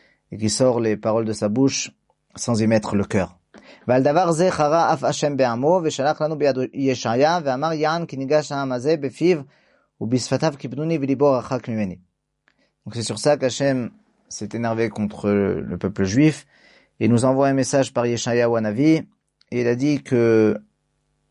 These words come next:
le peuple, le, le peuple s'est approché par, euh, une conduite extérieure, donc avec sa bou-, avec leur bouche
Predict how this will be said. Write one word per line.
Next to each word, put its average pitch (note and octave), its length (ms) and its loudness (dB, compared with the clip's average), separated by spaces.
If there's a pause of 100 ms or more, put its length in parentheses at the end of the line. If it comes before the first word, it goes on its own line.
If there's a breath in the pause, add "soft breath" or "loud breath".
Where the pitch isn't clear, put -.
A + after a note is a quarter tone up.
(840)
le A#2 140 2
peuple, C#3+ 380 2 (140)
le, C3+ 220 0
le C3+ 120 0
peuple D#3 320 0
s'est - 260 -2
approché C#3 680 -2 (1120)
par, A2 240 0
euh, G2+ 300 4 (400)
une G#2+ 220 -2
conduite A#2+ 500 2
extérieure, B2+ 760 0 (880)
donc G#2 220 -2
avec G#2+ 240 2
sa A2+ 160 0
bou-, B2+ 340 2
avec A#2+ 260 0
leur A#2+ 160 2
bouche C3+ 480 2